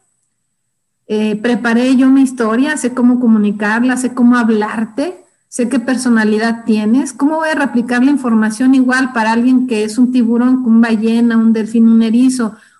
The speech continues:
o si, o personalidades diferentes, como dicen, yo soy amarillo, rojo, azul, verde, negro, blanco? O sea,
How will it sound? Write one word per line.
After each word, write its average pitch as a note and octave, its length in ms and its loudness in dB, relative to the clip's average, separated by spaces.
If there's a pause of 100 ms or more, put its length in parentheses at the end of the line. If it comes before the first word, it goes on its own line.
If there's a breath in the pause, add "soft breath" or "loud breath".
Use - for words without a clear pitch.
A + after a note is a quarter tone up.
o A3 220 -2
si, A#3 320 -6
o G#3+ 320 -2
personalidades A#3 800 0
diferentes, A#3 600 -2
como G#3+ 260 -2
dicen, B3 320 0
yo A3+ 100 0
soy A#3+ 200 -2
amarillo, A#3 680 2
rojo, A3+ 380 -6
azul, A#3 400 -2
verde, G#3+ 380 -2
negro, A3 420 0
blanco? A#3+ 320 2
O G3+ 60 -6
sea, G#3 180 -8